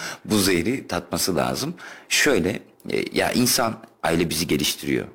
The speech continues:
e, e, yetiştiriyor. E, eğitim alıyoruz, eğitim bizi geliştiriyor, yetiştiriyor ama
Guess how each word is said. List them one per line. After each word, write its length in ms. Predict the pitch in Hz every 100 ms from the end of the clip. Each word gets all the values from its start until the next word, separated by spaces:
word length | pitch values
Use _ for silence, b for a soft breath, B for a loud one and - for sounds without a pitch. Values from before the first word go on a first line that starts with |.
| B B B -
e, 100 | 65
e, 380 | - 50 64 50
yetiştiriyor. 760 | 65 - - - 73 71 58 50 B B B -
E, 200 | 55 - - _ _ - -
eğitim 380 | 78 76 107
alıyoruz, 420 | 87 80 78 73 -
eğitim 300 | 78 - 87
bizi 220 | 76 76
geliştiriyor, 480 | 71 67 - 69 65
yetiştiriyor 460 | 62 - - 78 - -
ama 380 | 101 80 87